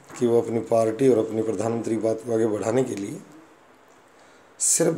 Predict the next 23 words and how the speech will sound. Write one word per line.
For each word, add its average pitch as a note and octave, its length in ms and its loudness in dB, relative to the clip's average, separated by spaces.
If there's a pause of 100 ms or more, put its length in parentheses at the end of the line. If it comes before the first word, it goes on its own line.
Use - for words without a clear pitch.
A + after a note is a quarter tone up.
बालिका D3 360 0
पढ़ाओ A2+ 400 -6
नहीं, - 1600 -18
बालिकाओं B2 460 4
को A#2+ 60 4
शिक्षित - 560 2
सुरक्षा, - 1080 -4
ऐसी C3 200 2
सुरक्षित - 460 2
शिक्षा - 300 2
देने A2+ 200 -2
पर G#2+ 120 -4
जोर G#2 180 -4
दिया A2 180 -6
जाए E3+ 220 -6 (1000)
कि C#3 160 2 (680)
शिक्षित - 560 2
होने C3 200 4
के - 60 4
साथ-साथ C3 340 2
सुरक्षित E3 500 2
भी A#2 140 -8
रहें, G2 260 -12